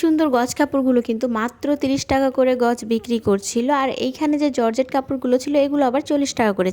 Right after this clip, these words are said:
চাচ্ছিল। আর এই দোকানটাতে মাত্র পাঁচ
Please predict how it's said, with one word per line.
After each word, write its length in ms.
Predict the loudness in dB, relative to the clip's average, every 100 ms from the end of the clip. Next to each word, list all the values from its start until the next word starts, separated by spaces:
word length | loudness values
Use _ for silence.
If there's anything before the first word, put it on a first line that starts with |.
| -4
চাচ্ছিল। 400 | -8 -8 -8 -10 -12 -20 -20 -20 -20 -20 -20 -20 -20 -20 -20 _ _ _
আর 140 | -8 -8 -6 -2
এই 80 | 0 0
দোকানটাতে 480 | 0 0 0 -2 -2 -4 -4
মাত্র 220 | -6 -6 -4 -2
পাঁচ 180 | -4